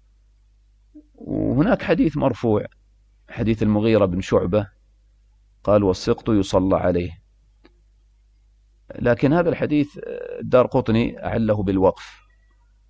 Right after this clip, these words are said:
وحتى لو كان موقوفاً فهو حجة لأنه من كلام الصحابي، السقط يصلى عليه.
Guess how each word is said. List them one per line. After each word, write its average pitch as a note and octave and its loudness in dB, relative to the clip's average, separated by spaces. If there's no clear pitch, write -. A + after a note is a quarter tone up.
وحتى - 0
لو E3 4
كان E3+ 4
موقوفاً C#3+ 2
فهو D3 2
حجة C3+ -2
لأنه A2 0
من A2 2
كلام G#2+ 6
الصحابي، - -2
السقط - -4
يصلى G#2+ 2
عليه. E2+ -2